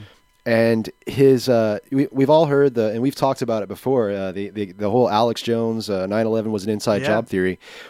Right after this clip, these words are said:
Speaker 1: So in The Boys, you get to see it is an inside job in a world with superheroes. So it's like,
Speaker 2: Oh,
Speaker 1: they, <laughs>
Speaker 2: interesting.
Speaker 1: it's amazing 'cause it's like they, they kind of, the government gets this idea to, uh,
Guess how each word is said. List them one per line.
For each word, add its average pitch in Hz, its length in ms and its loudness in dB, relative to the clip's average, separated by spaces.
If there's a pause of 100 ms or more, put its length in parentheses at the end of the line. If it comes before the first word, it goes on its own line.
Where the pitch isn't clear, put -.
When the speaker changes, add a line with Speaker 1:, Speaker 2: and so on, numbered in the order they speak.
(280)
Speaker 1:
So 127 240 2
in 131 100 -2
The 120 60 -4
Boys, 131 520 -2
you 120 60 0
get 143 140 -8
to 117 80 -8
see 117 540 -2 (1200)
it 120 180 -2
is 160 240 4
an 127 60 0
inside 98 400 0
job 95 480 0
in 107 140 -8
a 98 40 -4
world 110 320 0
with 98 100 -2
superheroes. 90 800 -4 (100)
So 117 340 4
it's 123 220 -2
like, 131 280 2
Speaker 2:
Oh, 127 240 -14
Speaker 1:
they, 151 140 2
<laughs> - 0 -
Speaker 2:
interesting. 113 420 -8
Speaker 1:
it's 127 200 -8
amazing 120 440 -2
'cause 104 140 -12
it's 104 100 -8
like 120 120 0
they, 135 140 4
they 123 180 -4
kind 156 240 2
of, 127 180 2 (760)
the 120 100 0
government 147 380 2
gets - 160 -4
this 123 140 -4
idea 110 580 0
to, 110 300 -2
uh, 101 300 0